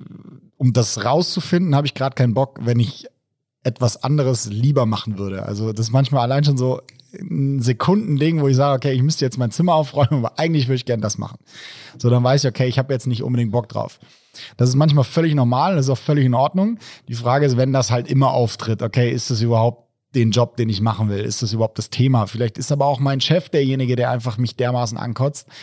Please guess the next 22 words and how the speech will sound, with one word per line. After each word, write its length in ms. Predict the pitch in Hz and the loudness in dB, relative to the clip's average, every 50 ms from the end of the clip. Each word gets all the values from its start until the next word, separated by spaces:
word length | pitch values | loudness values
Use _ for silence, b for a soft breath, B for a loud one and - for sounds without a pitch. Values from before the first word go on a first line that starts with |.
| B B B B - | B B B B -2
dass 160 | 127 127 117 | 0 2 2
ich 100 | 131 - | 0 0
keinen 240 | - 131 123 117 101 | 0 0 0 0 0
Bock 160 | 120 117 - | -2 -2 -2
mehr 120 | 117 113 | -2 -2
hab, 140 | 110 113 110 | 0 0 0
hinzugehen. 500 | 117 117 107 - 113 101 98 104 104 104 110 | 0 -2 0 -2 -6 -6 -6 -6 -6 -6 -6
Also 240 | 110 107 110 110 | -6 -4 -4 -4
auch 120 | 123 117 - | -4 -6 -4
das 220 | - 151 139 - | -2 -2 -2 0
sehen 240 | - 117 110 101 104 | 0 0 0 0 -2
wir. 160 | 110 - - B B B B B B B B - | -4 -6 -8 B B B B B B B B -4
Das 120 | 120 117 | -2 2
heißt, 200 | 131 135 131 - | 2 2 2 0
zu 120 | - 139 | -2 -4
schauen, 280 | 113 - 147 143 151 160 | -2 0 2 2 2 2
okay, 300 | 151 131 - 151 143 127 | 0 0 0 0 0 0
wo 100 | 135 156 | 0 -2
ist 120 | 170 - | -2 -2
jetzt 180 | 165 151 - - | -2 -4 -4 -4
die 80 | 143 135 | -4 -2
Einschränkung? 580 | 139 156 165 - - 165 160 156 165 165 151 | -2 -2 -2 -2 -2 -2 -2 -2 -2 -2 -4